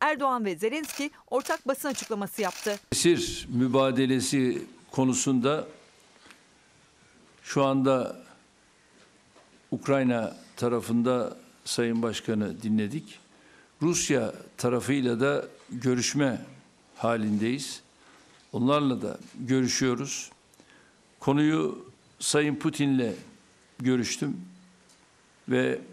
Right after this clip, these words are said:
Speaker 2: önümüzdeki ay Sayın Putin'in de bir aynı zamanda Türkiye ziyareti olacak. Tekrar bunu yüz yüze görüşme imkanımız olacak ama bu arada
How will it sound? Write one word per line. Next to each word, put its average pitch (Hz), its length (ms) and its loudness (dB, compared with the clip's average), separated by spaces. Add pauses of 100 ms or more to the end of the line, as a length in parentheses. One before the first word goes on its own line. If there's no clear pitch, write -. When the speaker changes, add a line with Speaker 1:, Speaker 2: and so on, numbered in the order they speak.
(240)
Speaker 2:
önümüzdeki 135 840 0 (260)
ay 139 280 2
Sayın 131 340 0
Putin'in 135 500 0
de 123 220 0 (800)
bir 135 360 0
aynı 131 160 2
zamanda 123 640 0 (580)
Türkiye 123 400 -2
ziyareti 117 540 0
olacak. 120 420 0 (960)
Tekrar 139 720 -2
bunu 127 200 2
yüz 120 320 2
yüze 113 420 0 (340)
görüşme 123 460 0
imkanımız 127 640 0
olacak 147 380 -2 (160)
ama 127 260 0
bu 139 120 4
arada 135 440 2